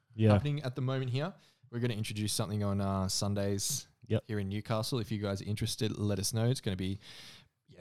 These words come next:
Speaker 1: I've had a few questions too. Females wanna know if they can come to these too, which I think
Speaker 2: I think so.
Speaker 1: I
Speaker 2: I
Speaker 1: think
Speaker 2: think
Speaker 1: ice baths and breath work. Well, I was meant to say that. Well, I am now.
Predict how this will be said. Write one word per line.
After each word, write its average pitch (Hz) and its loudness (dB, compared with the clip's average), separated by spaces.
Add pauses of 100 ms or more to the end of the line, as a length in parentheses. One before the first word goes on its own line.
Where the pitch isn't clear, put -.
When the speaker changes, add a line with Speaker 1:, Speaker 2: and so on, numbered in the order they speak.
(140)
Speaker 1:
I've 101 0
had 139 8
a - 6
few 117 2
questions 104 -4
too. 104 -2 (520)
Females 110 0
wanna 101 -8
know 95 -4
if 95 -6
they 95 -6
can 98 -6
come 101 -4
to 98 -4
these 92 -4
too, 110 -4
which - -6
I - -8
think 127 -4
Speaker 2:
I 139 6
think 370 -2
so. 151 -2
Speaker 1:
I 147 4
Speaker 2:
I - 4
Speaker 1:
think 131 4
Speaker 2:
think 113 0
Speaker 1:
ice 110 2
baths 107 2
and 104 -2
breath 101 -4
work. 101 -6
Well, 92 -8 (360)
I 98 -20
was 92 -20
meant 92 -2
to 90 -8
say 90 -2
that. 113 0
Well, 90 0
I 87 0
am 85 -4
now. 85 -6